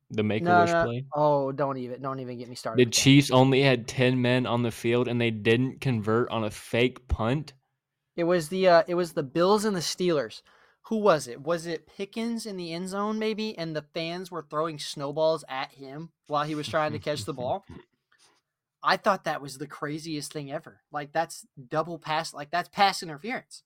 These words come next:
Speaker 2: Where's the flag? Get the fans out of there. It's a, that's a penalty. I, I
Speaker 1: Penalty.
Speaker 2: saw that. I was wa-, I was watching that game, and I, I,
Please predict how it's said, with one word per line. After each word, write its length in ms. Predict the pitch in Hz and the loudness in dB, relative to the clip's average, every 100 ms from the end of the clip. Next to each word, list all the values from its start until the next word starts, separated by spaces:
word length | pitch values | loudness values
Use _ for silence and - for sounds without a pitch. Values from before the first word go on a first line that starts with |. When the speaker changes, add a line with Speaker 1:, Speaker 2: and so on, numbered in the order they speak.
| _ _ _ _ _ _ _ | _ _ _ _ _ _ _
Speaker 2:
Where's 160 | 214 214 | -12 -12
the 60 | - | -6
flag? 360 | 214 254 143 - _ _ _ _ _ _ _ _ _ - | -4 -4 -6 -10 _ _ _ _ _ _ _ _ _ -14
Get 160 | 190 - | -14 -12
the 80 | |
fans 340 | - 226 226 214 | -14 -12 -10 -10
out 160 | 247 | -10
of 60 | 185 | -10
there. 120 | 131 | -12
It's 140 | 147 175 | -14 -14
a, 100 | 151 _ _ _ _ _ _ - | -14 _ _ _ _ _ _ -18
that's 200 | - 139 | -16 -16
a 60 | |
penalty. 480 | 147 226 147 131 127 _ _ _ _ - _ _ _ _ _ - | -16 -16 -16 -18 -20 _ _ _ _ -20 _ _ _ _ _ 0
I, 120 | 175 | 2
I 40 | 190 | 6
Speaker 1:
Penalty. 180 | 180 175 | 4 2
Speaker 2:
saw 260 | 165 147 | 0 0
that. 140 | 139 139 | 0 -2
I 80 | 165 | -2
was 140 | 147 | -2
wa-, 160 | 151 147 | -6 -2
I 80 | 175 | -2
was 160 | 165 | -2
watching 320 | 143 143 151 139 | -4 -6 -6 -12
that 160 | 127 | -14
game, 240 | 135 131 131 | -14 -14 -12
and 100 | 131 | -10
I, 40 | |
I, 300 | 123 139 | -6 -6